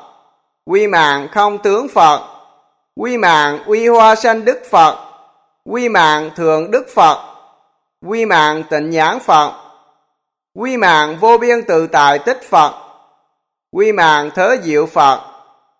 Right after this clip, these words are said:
Quy mạng Từ Bi Phật. Quy mạng Đại Điều Ngự Phật.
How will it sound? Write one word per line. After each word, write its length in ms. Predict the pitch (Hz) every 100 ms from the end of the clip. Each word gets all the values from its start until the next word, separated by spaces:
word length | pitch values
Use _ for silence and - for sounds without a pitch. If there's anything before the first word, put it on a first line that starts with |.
| _ _
Quy 180 | 165 202
mạng 360 | 185 147 143 156
Từ 240 | 160 147 139
Bi 260 | 175 208
Phật. 340 | 208 160 135 - - - _ _ _ _ _
Quy 220 | - 202 214
mạng 440 | 170 147 143 143
Đại 240 | 143 139
Điều 280 | 160 165 156
Ngự 240 | 143 135 151
Phật. 360 | - 147 131